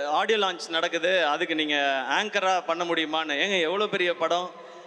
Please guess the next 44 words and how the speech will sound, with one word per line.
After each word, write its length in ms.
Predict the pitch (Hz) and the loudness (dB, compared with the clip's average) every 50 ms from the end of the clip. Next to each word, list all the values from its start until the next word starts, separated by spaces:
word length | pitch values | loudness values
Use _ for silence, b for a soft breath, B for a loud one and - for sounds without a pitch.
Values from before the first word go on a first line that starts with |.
| B B - | B B -2
எவ்வளோ 560 | 120 143 170 202 220 214 202 185 175 165 151 | 0 2 4 4 4 4 4 2 2 0 0
பெரிய 240 | - 170 170 185 180 | 0 0 2 2 2
பெரிய 420 | 160 170 165 165 165 165 160 151 135 | 2 2 2 4 4 4 2 2 0
காம்பினேஷன் 540 | 160 170 202 202 196 196 190 175 - 170 160 | 0 0 0 0 0 0 0 0 0 0 0
இது, 240 | 156 156 180 196 190 | 0 0 2 2 2
இதை 120 | 170 165 | 2 0
நான் 180 | 156 156 147 143 | 0 0 0 -2
பண்றதுக்கு 320 | 165 170 185 196 190 170 | -2 -2 -2 -2 -2 -2
என்ன, 220 | 165 160 170 170 | -2 0 0 2
உடனே 280 | 160 165 170 175 185 185 | 2 2 0 0 0 -2
பண்றேன் 360 | 180 165 160 165 165 165 165 | 0 -2 -2 -2 0 0 0
அப்படின்னு 220 | 160 147 165 175 170 | 0 0 -2 -4 -4
சொல்லிட்டு 360 | 165 156 151 165 165 170 156 | -4 -2 -2 -2 0 2 2
உடனே 240 | 151 151 170 180 180 | 2 2 2 0 2
ஒத்துக்கிட்டேன். 480 | 160 165 165 - 196 185 151 - 131 - | 2 2 0 0 -4 -2 -2 -4 -4 -2
அவ்வளோ 300 | 127 143 170 165 160 156 | -2 0 2 0 0 0
எக்ஸைட்மெண்ட் 400 | - 196 202 190 180 175 160 147 | 0 0 -2 0 0 -2 -2 -2
எனக்கு. 580 | 147 143 147 135 135 156 185 208 - - B B B B B B B B B - | -2 -2 -2 -2 -2 -2 -2 -4 -8 -16 B B B B B B B B B -4
அப்புறம் 220 | 160 220 240 233 | 0 2 2 2
ஒரு 100 | 220 196 | 4 2
ரெண்டு 180 | 202 220 220 214 | 2 2 0 0
நாள்ல 280 | 220 226 226 220 214 | 0 0 0 -2 -2
திரும்ப 280 | 220 214 214 226 220 214 | 0 0 0 0 0 -2
ஃபோன் 300 | 208 214 196 208 214 208 | 0 0 0 0 2 2
வந்துச்சு, 520 | 196 185 180 170 160 160 170 185 226 233 - B B B B B B B - - | 0 0 -2 -2 -2 -2 0 0 0 -4 -8 B B B B B B B -8 -2
"இல்லைங்க, 380 | 156 170 175 160 165 170 170 | -2 0 2 2 2 2 2
அது 280 | 156 143 143 147 143 139 - | 2 2 2 0 0 0 0
கரெக்டா 260 | 151 151 165 165 185 | -2 -2 0 0 0
வராதுன்னு 360 | 180 165 160 156 170 170 170 | 2 2 4 4 4 2 2
நினைக்கிறேன், 420 | 165 160 151 151 156 147 151 160 180 | 0 0 -2 -2 -2 -2 -2 0 0
அது 180 | 170 139 147 | 2 2 0
வந்து 180 | 147 151 156 175 | 0 0 0 2
ஒரு 140 | 165 151 143 | 2 0 0
ஹீரோ 320 | 135 165 196 208 208 208 | -2 0 0 2 2 2
வச்சு 260 | 196 180 175 - 180 | 2 0 0 -2 -6
போலான்னு 400 | 165 - 160 160 165 160 156 156 | -2 0 0 2 2 0 0 -2
முடிவு 360 | 151 151 156 165 165 147 147 | -2 0 0 0 0 -2 -2
பண்ணிட்டாங்க, 440 | 147 147 139 143 135 131 139 156 156 | -2 0 0 0 0 0 2 2 0
அதனால 420 | 139 131 135 143 156 160 160 156 147 | 0 0 0 -2 -2 0 0 -2 -2
நீங்க 300 | 143 143 143 143 139 135 | -2 -4 -2 -2 -2 -2
அதுல 280 | 135 131 135 131 147 | -2 0 0 -2 -2
ஆங்கரிங் 300 | 165 160 175 170 160 143 | -2 -2 -4 -4 -4 -4
பண்ண 200 | - 147 147 156 | -4 -4 -4 -4
முடியாது, 680 | 160 156 147 147 143 135 120 135 165 160 120 - B | -4 -4 -2 -2 -2 0 0 0 0 0 -2 -4 B